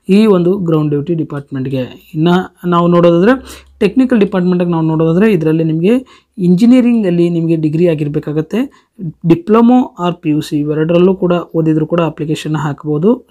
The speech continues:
So ಡಿಪ್ಲೊಮೊ ಅಥವಾ ಪಿ ಯು ಸಿ ಓದಿದ್ರು ಕೂಡ ಅಪ್ಲಿಕೇಶನ್ನ ಹಾಕಬಹುದು. ಇಂಜಿನಿಯರಿಂಗ್ ನೀವು ಯಾವ್ಯಾವ ಬ್ರಾಂಚ್ ಅವರು ಅಂತೇಳಿ ನಾನು ತೋರಿಸ್ತೀನಿ ಮುಂದೆ ವಿಡಿಯೋದಲ್ಲಿ, ಯಾವಾಗ ನೋಡ್ಕೋಬಹುದು. So ಇದನ್ನಾಗಿದ್ರು ಅಪ್ಲಿಕೇಶನ್ ಹಾಕ್ಬೋದು. ಇದರಲ್ಲೂ ಕೂಡ ನಿಮಗೆ ಅರವತ್ತು ಪರ್ಸೆಂಟ್ ಸ್ಕೋರ್ ಆಗಿರಬೇಕಾಗುತ್ತೆ. One to eighth semester,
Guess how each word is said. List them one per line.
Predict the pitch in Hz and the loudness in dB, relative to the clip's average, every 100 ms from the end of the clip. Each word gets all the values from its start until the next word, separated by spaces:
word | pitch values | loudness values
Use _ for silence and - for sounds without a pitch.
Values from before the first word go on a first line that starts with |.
| - | -4
So | 165 151 | -2 -2
ಡಿಪ್ಲೊಮೊ | 151 185 190 175 | -4 -2 0 0
ಅಥವಾ | 165 | -2
ಪಿ | 151 156 | -2 -2
ಯು | 160 | -4
ಸಿ | 160 | -2
ಓದಿದ್ರು | 156 151 147 143 | -2 -2 -4 -4
ಕೂಡ | 180 | -4
ಅಪ್ಲಿಕೇಶನ್ನ | 151 - 147 151 160 160 | -4 -6 -8 -8 -6 -6
ಹಾಕಬಹುದು. | - 147 151 156 156 165 233 | -6 -8 -4 0 2 2 0
ಇಂಜಿನಿಯರಿಂಗ್ | 185 160 160 160 160 160 | -2 -4 -2 -2 -2 -2
ನೀವು | 151 151 | -2 -4
ಯಾವ್ಯಾವ | 147 147 160 | -4 -2 0
ಬ್ರಾಂಚ್ | 156 156 151 156 | 0 -2 -2 -2
ಅವರು | 151 | -2
ಅಂತೇಳಿ | 147 147 | -2 -2
ನಾನು | 147 143 | -2 -4
ತೋರಿಸ್ತೀನಿ | 147 156 - 160 | -4 -6 -4 -4
ಮುಂದೆ | 156 165 254 - - - - | -2 0 -2 -4 -20 -20 -2
ವಿಡಿಯೋದಲ್ಲಿ, | 170 170 170 | 2 4 4
ಯಾವಾಗ | 160 151 151 | 2 0 -4
ನೋಡ್ಕೋಬಹುದು. | 147 147 156 202 | -6 -2 -2 -2
So | 202 - | -6 -6
ಇದನ್ನಾಗಿದ್ರು | 165 175 196 170 156 165 | -2 0 2 0 0 0
ಅಪ್ಲಿಕೇಶನ್ | 156 160 156 165 | -2 -2 -6 -4
ಹಾಕ್ಬೋದು. | 151 - 160 214 | -8 -4 0 0
ಇದರಲ್ಲೂ | 175 196 240 226 | 2 4 4 4
ಕೂಡ | 196 | 2
ನಿಮಗೆ | 180 170 170 | -2 0 -2
ಅರವತ್ತು | 147 156 156 165 | -2 -4 -4 -6
ಪರ್ಸೆಂಟ್ | 165 156 165 | -10 -10 -10
ಸ್ಕೋರ್ | - - 170 165 | -12 -8 -2 0
ಆಗಿರಬೇಕಾಗುತ್ತೆ. | 156 156 160 165 - - | 2 2 0 0 -4 -2
One | 165 185 220 214 | 0 2 2 2
to | |
eighth | 196 170 165 165 - | 2 4 2 0 -6
semester, | 147 143 - | -6 -6 -10